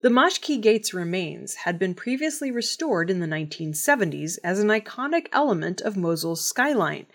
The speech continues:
and a symbol of the city's deep history. According to the International Alliance for the Protection of Heritage in Conflict Areas, known as alif, this is why it supports present restoration efforts,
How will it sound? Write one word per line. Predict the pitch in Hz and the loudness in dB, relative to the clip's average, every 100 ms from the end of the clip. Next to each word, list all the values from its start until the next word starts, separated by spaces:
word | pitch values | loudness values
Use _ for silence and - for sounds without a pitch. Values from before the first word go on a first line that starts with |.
| - - _ | -20 -20 _
and | 190 240 | 0 4
a | 214 | 4
symbol | - - 320 165 165 | 4 0 0 0 0
of | 175 | 0
the | 208 | 0
city's | - 185 208 190 | 2 2 2 0
deep | 156 160 | -4 -8
history. | - 190 - 160 156 - _ _ _ _ _ _ - | -6 -4 -2 -2 -4 -8 _ _ _ _ _ _ -12
According | 160 202 196 196 | 0 4 4 4
to | 185 | 0
the | 175 180 | -4 -4
International | - 254 269 240 233 - 202 175 | -4 -2 0 2 0 0 0 0
Alliance | 165 170 190 180 151 | 0 0 0 -2 -6
for | - - | -12 -8
the | 160 | -8
Protection | 160 165 - 254 262 285 | -8 -10 -6 -6 -4 -6
of | 233 | -6
Heritage | - 214 214 208 156 156 | 0 4 4 2 -4 -2
in | 170 | -4
Conflict | 165 262 285 - 156 - | -4 -4 -4 -4 -6 -4
Areas, | 165 156 156 202 - - - _ | -4 -4 0 0 -2 -14 -20 _
known | 175 165 | -2 0
as | 156 151 - | -2 -2 4
alif, | 240 175 165 - - - _ _ _ _ 208 | 4 4 -2 -8 -16 -20 _ _ _ _ 0
this | 262 320 | 2 2
is | 330 | 2
why | 254 240 | 4 4
it | 226 | 4
supports | - 208 - 320 202 - | 0 -4 0 2 2 0
present | - 196 220 233 | -4 -2 -2 -4
restoration | 170 156 170 185 269 190 | -6 -6 0 0 2 -2
efforts, | 151 - - - | -4 -6 -12 -12